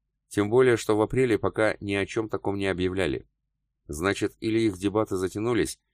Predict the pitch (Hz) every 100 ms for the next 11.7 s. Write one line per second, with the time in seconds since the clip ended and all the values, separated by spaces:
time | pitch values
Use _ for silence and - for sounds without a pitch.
0 | _ - 131 131 113 113 123 117 113 110
1 | - 117 127 120 131 - 101 92 95 110
2 | 113 - 98 - 95 95 95 92 92 90
3 | - 87 80 71 - - _ _ _ _
4 | - 69 87 123 143 123 - 110 120 123
5 | 113 107 117 98 87 92 90 87 85 78
6 | 64 64 - _ _ _ _ - 127 113
7 | - - 76 65 - - _ _ 80 98
8 | 127 - 113 120 92 85 90 85 98 104
9 | 98 92 92 90 95 - 95 90 85 -
10 | 107 - 80 - 85 95 92 87 90 85
11 | 92 90 87 82 71 64 60